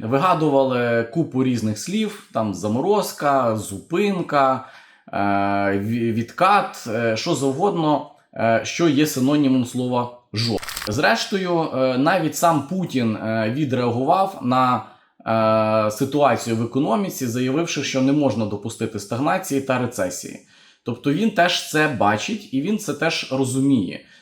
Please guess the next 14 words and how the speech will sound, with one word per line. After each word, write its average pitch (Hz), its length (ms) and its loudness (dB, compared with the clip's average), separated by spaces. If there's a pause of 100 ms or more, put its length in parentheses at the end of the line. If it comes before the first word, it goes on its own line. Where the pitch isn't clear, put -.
Тобто - 240 -10
ситуація 160 500 0
вже 139 140 -4
є 156 80 0
настільки, 156 500 -4
що 143 220 0
її 151 180 0
вже 135 140 -6
навіть 135 180 0
складно 135 340 0
перебріхувати 113 920 -2 (200)
в - 80 -20
своїх 123 340 -2
медіа. 82 400 -2